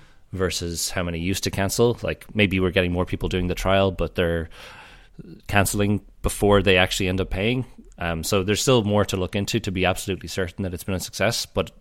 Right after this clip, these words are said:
uh, all the early indications look really good. And just to be clear, like,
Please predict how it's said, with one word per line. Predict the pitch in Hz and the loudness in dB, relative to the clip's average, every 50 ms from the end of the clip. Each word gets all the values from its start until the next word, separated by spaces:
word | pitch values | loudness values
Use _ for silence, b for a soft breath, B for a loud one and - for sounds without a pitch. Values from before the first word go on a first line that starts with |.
| - | -10
uh, | - 85 73 78 - - | -8 -6 -6 -6 -4 2
all | 123 123 | 2 4
the | 117 110 104 98 | 4 4 2 4
early | 98 101 101 95 95 92 85 - | 2 2 2 2 0 0 -2 -4
indications | - 101 95 92 - - 92 95 - - - 73 - | -4 -4 -4 -2 -2 0 -2 -2 -2 -4 -6 -6 -6
look | 92 85 - | -8 -6 -4
really | 101 95 82 85 | -4 -2 -2 -4
good. | 80 - 98 90 82 - - B B B B B B B B B B B B B B - - | -2 -2 -2 -2 -2 -4 -10 B B B B B B B B B B B B B B -8 0
And | 120 120 120 113 - - - - - - _ - - - | 2 4 4 2 0 -4 -16 -20 -20 -20 _ -20 -20 -6
just | - - 175 - - - - | 2 2 2 2 2 -6 -8
to | - - | -6 0
be | 135 135 113 | 2 0 0
clear, | - - - - 131 131 123 110 | 0 -2 2 4 6 6 6 6
like, | 98 98 95 92 - | 4 2 0 -2 -2